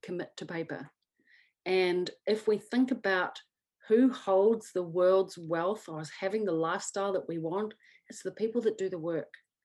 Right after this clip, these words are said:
So that is my parting thought. <laughs> Now, if you're committed to stepping into the shoes of the salon owner and become the salon owner you know, knew you always could be, rather than just another average salon,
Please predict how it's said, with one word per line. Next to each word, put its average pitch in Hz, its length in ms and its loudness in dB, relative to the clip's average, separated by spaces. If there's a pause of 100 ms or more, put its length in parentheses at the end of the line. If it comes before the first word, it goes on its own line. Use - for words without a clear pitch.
(380)
So - 160 -10
that 185 220 -2 (180)
is 170 300 -4
my 165 340 -6 (180)
parting 156 360 -4
thought. 147 320 -4 (300)
<laughs> 180 80 -8 (680)
Now, 240 200 6
if 208 100 2
you're 302 100 8
committed 269 380 8
to 226 60 2
stepping 233 540 2
into 240 260 6
the 214 100 6
shoes 214 520 6 (220)
of 202 160 -2
the 208 100 6
salon 190 420 2
owner 190 380 2 (300)
and 175 80 -4
become 196 320 -2
the 208 80 0
salon 185 320 0
owner 180 120 0
you 180 200 0
know, 180 280 0
knew 196 340 6
you 180 260 2
always 185 340 4
could 175 240 -8
be, 240 320 4 (220)
rather 214 280 0
than 202 200 0
just 180 440 -4
another 170 440 -2
average 226 320 -2
salon, 214 420 -2